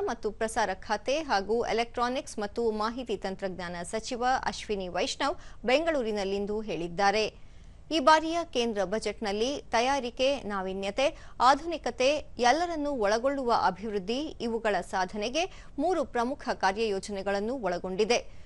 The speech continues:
ಇದರಲ್ಲಿ ಎಲೆಕ್ಟ್ರಾನಿಕ್ಸ್, ಬಯೋಫಾರ್ಮಾ, ವಿಮಾನಯಾನ, ಬಾಹ್ಯಾಕಾಶ, ಕೈಗಾರಿಕಾ ವಲಯಗಳನ್ನು ಉನ್ನತೀಕರಿಸುವ ಕಾರ್ಯತಂತ್ರಗಳಿಗೆ ಆದ್ಯತೆ ನೀಡಲಾಗಿದೆ. ಮುಂದಿನ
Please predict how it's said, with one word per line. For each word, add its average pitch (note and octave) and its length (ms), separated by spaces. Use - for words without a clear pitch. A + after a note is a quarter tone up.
ಇದರಲ್ಲಿ E4 420
ಎಲೆಕ್ಟ್ರಾನಿಕ್ಸ್, C#4 800
ಬಯೋಫಾರ್ಮಾ, A#3 680
ವಿಮಾನಯಾನ, C4 680
ಬಾಹ್ಯಾಕಾಶ, G3 680
ಕೈಗಾರಿಕಾ B3 640
ವಲಯಗಳನ್ನು F#3+ 560
ಉನ್ನತೀಕರಿಸುವ G3 800
ಕಾರ್ಯತಂತ್ರಗಳಿಗೆ F#3 880
ಆದ್ಯತೆ G#3 400
ನೀಡಲಾಗಿದೆ. F#3+ 580
ಮುಂದಿನ F4+ 280